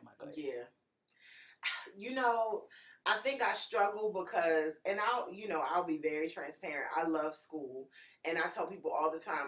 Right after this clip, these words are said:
Speaker 2: I definitely recognize my privilege. I was able to go to private school. I had, I lived in a two-parent household.
Speaker 1: Amen. Amen. Blessings.
Speaker 2: You know what I'm saying? My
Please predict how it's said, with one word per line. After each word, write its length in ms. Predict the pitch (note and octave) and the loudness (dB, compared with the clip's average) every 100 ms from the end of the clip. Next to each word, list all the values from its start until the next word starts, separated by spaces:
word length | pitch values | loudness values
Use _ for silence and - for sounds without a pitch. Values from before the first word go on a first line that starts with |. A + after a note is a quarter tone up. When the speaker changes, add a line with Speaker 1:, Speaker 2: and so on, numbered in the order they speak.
| - | -4
Speaker 2:
I 60 | |
definitely 460 | D#3+ D#3 D#3 E3+ D#3 | -2 -2 -4 -4 -4
recognize 560 | D3+ D#3 E3 D#3 D3 C#3+ D3 | -2 -4 -4 -4 -2 -2 -4
my 120 | C#3 - | -8 -4
privilege. 540 | G3 F#3 F#3 F3 F3 - | -6 -4 -2 -2 -2 -2
I 40 | C#3+ | -4
was 140 | D3+ - | -4 -6
able 180 | D#3 D3+ | -8 -6
to 60 | |
go 160 | C#3+ D3+ | -2 2
to 60 | D#3+ | 2
private 440 | - D#3+ D#3+ D#3 | 2 2 2 0
school. 580 | - - F3 D#3+ D#3 D#3 - - - - | -6 -2 0 0 -2 -6 -10 -20 -16 0
I 100 | D#3 | 0
had, 220 | - F3+ - | 0 -4 0
I 120 | D#3 | 0
lived 280 | D3+ D#3+ D#3 | 4 4 4
in 100 | D#3+ | 0
a 80 | D3+ | 0
two-parent 560 | - F3+ G3+ D#3+ C#3 - | -4 -8 -4 -2 -2 0
household. 600 | E3 E3+ - F3+ E3+ E3 | 0 2 -2 0 0 2
Speaker 1:
Amen. 340 | F3 G3 F#3 D3 | 2 2 0 -2
Amen. 440 | D3 E3+ E3+ E3 | -2 0 0 2
Blessings. 440 | E3 F3+ F3+ - | 6 6 6 -4
Speaker 2:
You 100 | G3 | -2
know 80 | G3+ | 2
what 120 | F#3+ F#3+ | 2 2
I'm 80 | |
saying? 320 | G3 F#3+ F3+ F3 | -2 -2 0 2
My 160 | D#3+ | 0